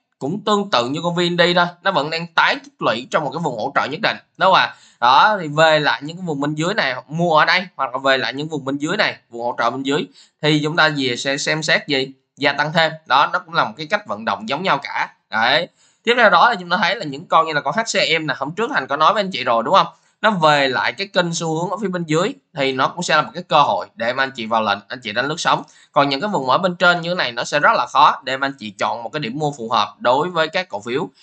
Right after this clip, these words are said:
à, đối với cổ phiếu chứng khoán, à, H C M này ở tại cái thời điểm trước đó. Thì khi về đây mà nó có tín hiệu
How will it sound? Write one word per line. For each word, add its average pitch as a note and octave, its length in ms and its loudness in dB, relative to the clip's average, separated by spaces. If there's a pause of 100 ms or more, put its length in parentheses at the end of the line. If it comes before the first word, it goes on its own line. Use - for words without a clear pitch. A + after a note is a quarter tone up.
(240)
à, C3+ 320 4
đối D3 140 2
với E3+ 140 0
cổ - 160 -18
phiếu C3+ 180 -6
chứng D#3 120 -8
khoán, D#3+ 200 2 (180)
à, B2 320 4
H - 60 -2
C C#3 300 -2
M C3+ 40 -10
này A2 160 -2 (160)
ở A#2 280 2
tại G#2 140 -2
cái B2+ 80 -4
thời A#2+ 120 -2
điểm F#2+ 160 -10
trước D#3+ 160 -8
đó. C3+ 300 2 (200)
Thì D#3+ 100 -6
khi F#3+ 100 -2
về F3+ 180 2
đây D3+ 240 2
mà D3+ 120 -2
nó D3+ 100 -2
có G#3+ 100 -2
tín G#3 180 -6
hiệu C3 120 -4